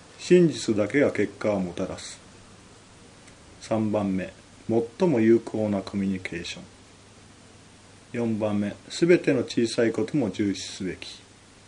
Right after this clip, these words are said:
五番目、内なる声に気づく。六番目、感謝が高い波動をもたらす。行動が奇跡とつなぐ。七番目、宇宙の性格ということが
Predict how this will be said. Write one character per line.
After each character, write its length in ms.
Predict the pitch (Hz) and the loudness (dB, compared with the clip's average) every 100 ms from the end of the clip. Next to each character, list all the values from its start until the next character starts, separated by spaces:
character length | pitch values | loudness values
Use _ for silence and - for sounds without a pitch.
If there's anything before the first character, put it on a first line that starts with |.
| - - - - - - - - - - - | -20 -20 -20 -20 -20 -20 -20 -20 -20 -18 -4
五 140 | 113 | 2
番 240 | 113 107 104 | 2 2 -2
目、 160 | 95 - - - - - - | -4 -8 -20 -20 -20 -16 -6
内 240 | 107 - | -4 2
な 140 | 175 147 | 4 4
る 80 | - | 2
声 280 | - 120 | 0 0
に 160 | 95 104 | 2 -2
気 100 | 101 | -4
づ 140 | 101 - | -8 -8
く。 100 | - - - - - - - - - - - - - - - - | -20 -20 -20 -20 -20 -20 -20 -20 -20 -20 -20 -20 -20 -20 -20 -8
六 200 | 110 - | -4 0
番 280 | 120 120 113 | 2 2 0
目、 160 | 113 - - | -2 -4 -14
感 260 | - 151 139 | -2 0 0
謝 160 | 131 | 2
が 140 | 120 110 | 0 0
高 260 | - 117 | -2 -2
い 60 | 104 | -2
波 140 | 101 | -2
動 200 | 98 113 | 0 0
を 40 | 127 | 0
も 120 | 95 | -4
た 100 | 92 | -6
ら 140 | 87 | -10
す。 240 | - - - - - - - - | -12 -16 -18 -20 -20 -20 -20 -14
行 280 | - 107 107 | 0 2 4
動 200 | 107 104 | 4 2
が 160 | 135 135 | 2 0
奇 180 | - | -2
跡 140 | 101 - | -4 0
と 140 | 135 | -2
つ 120 | - | -2
な 80 | 90 | -12
ぐ。 140 | - - - - - - - - - - - - - - - | -14 -20 -20 -20 -20 -20 -20 -20 -20 -20 -20 -20 -20 -20 -8
七 200 | 104 104 | -4 -2
番 220 | 98 98 110 | -2 -2 -2
目、 120 | 131 | -4
宇 180 | - 101 | -6 -10
宙 200 | - 90 | -10 -8
の 100 | 92 | -8
性 220 | - 85 | -8 -8
格 320 | - - 165 - - - - - - - - | -10 -6 -6 -6 -20 -20 -20 -20 -20 -20 -4
と 80 | 160 | 0
い 100 | 147 | 0
う 60 | 143 | 0
こ 100 | 147 | -4
と 100 | 147 | -4
が 160 | - | -6